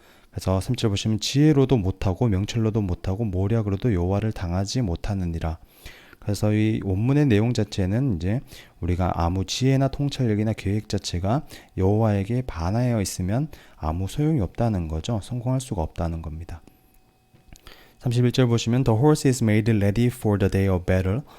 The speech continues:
but victory rests with the Lord. 우리 horse 하면, 음, 말이었죠, 말.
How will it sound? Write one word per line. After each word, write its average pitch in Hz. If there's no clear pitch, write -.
but 127
victory 156
rests 107
with 98
the 90
Lord. 85
우리 101
horse 143
하면, 131
음, 101
말이었죠, 85
말. 80